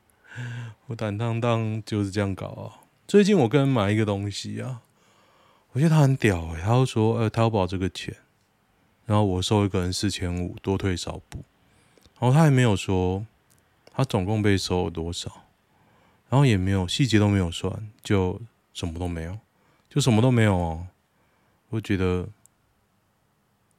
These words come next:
蛮厉害的欸，这样都可以做生意，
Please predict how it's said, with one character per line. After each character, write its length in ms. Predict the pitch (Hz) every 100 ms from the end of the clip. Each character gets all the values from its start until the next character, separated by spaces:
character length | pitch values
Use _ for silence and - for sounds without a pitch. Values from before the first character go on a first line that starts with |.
| _ -
蛮 220 | 90 87
厉 220 | 95 90
害 160 | 92 85
的 100 | 95
欸， 140 | - _ _ _ _ _ _ _
这 140 | -
样 100 | 120
都 120 | 104
可 140 | - 87
以 60 |
做 220 | 80 85 85
生 180 | -
意， 200 | 87 90